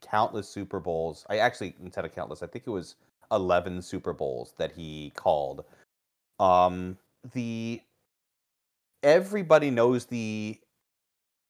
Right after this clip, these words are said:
the visual and audio benefits that he has done to the N F L.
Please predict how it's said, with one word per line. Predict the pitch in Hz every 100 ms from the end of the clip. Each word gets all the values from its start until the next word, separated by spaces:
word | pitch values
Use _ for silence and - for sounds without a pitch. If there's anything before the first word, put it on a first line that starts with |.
| _ -
the | 120 113
visual | 95 95 131 139 147 123 117
and | -
audio | 110 113 113 110 101 98 98 - - 90 _ _ -
benefits | 104 104 101 98 -
that | 95
he | 101
has | 98 92
done | 101 92
to | 95
the | 92 92
N | 95
F | 92
L. | 98 90